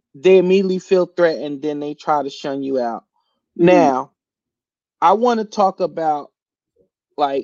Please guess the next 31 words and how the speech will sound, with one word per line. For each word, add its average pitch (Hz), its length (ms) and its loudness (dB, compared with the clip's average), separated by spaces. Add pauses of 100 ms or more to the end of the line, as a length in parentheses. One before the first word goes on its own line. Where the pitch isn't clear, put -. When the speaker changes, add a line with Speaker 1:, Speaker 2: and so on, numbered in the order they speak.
Speaker 1:
can 196 160 -4
you 269 140 -2
tell 254 480 4
everybody, 175 880 -2 (360)
like, 151 240 -2
sort 180 360 2
of, 151 240 2 (320)
what's 247 340 0
the 240 140 2
day-to-day 160 720 2
thing? 147 280 -10
Like, 139 300 -4
what 269 460 -6
does 226 240 0 (100)
Alex 151 400 2
McIntyre 135 720 -6
do? 123 300 -8 (540)
Like, 127 260 0
what 269 220 2
is 370 180 2
her 175 220 4
job? 120 520 -8
Like, 123 180 -4
what 240 200 0
does 349 120 4
she 202 220 -4
do 139 280 -2
within 127 400 -6
the 117 60 -8
media? 110 480 -10 (1040)
Speaker 2:
Um, 269 720 2